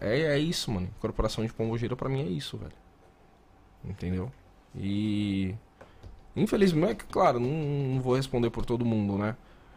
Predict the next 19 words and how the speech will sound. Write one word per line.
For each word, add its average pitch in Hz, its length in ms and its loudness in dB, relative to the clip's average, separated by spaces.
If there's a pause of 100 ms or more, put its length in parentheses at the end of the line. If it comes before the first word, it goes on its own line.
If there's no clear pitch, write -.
(180)
Mas, 117 880 2 (520)
pra 220 160 -2
mim, 190 560 2
super 160 300 0
normal 165 400 6
e 196 200 2
levando 147 560 2
também, 139 220 2
como 131 160 0
eu 117 40 0
falei 123 240 0
do 131 80 -2
começo, 143 400 -2
é - 60 -2
isso, 302 340 -2
cara. 107 240 0
Todo 143 220 0
mundo, 196 400 0
cara, 117 180 0